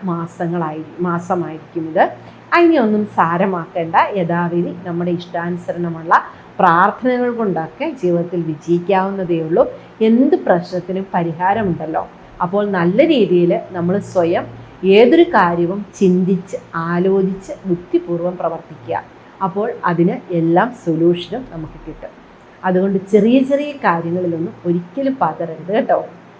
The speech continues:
അടുത്തത് നമുക്ക് പൂരുരുട്ടാ നക്ഷത്രത്തിൻ്റെ ഫലം എന്താണെന്ന് നോക്കാം. പൂരുരുട്ടാതി നക്ഷത്രക്കാർക്ക് പൊതുവിൽ നല്ല സമയമാണ്. ആഗ്രഹിച്ചിരുന്ന കാര്യങ്ങളൊക്കെ നേടിയെടുക്കാൻ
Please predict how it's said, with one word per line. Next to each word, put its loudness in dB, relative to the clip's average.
അടുത്തത് 4
നമുക്ക് -2
പൂരുരുട്ടാ 0
നക്ഷത്രത്തിൻ്റെ -4
ഫലം -4
എന്താണെന്ന് -8
നോക്കാം. -6
പൂരുരുട്ടാതി 4
നക്ഷത്രക്കാർക്ക് -2
പൊതുവിൽ 6
നല്ല -2
സമയമാണ്. -6
ആഗ്രഹിച്ചിരുന്ന 2
കാര്യങ്ങളൊക്കെ 0
നേടിയെടുക്കാൻ 0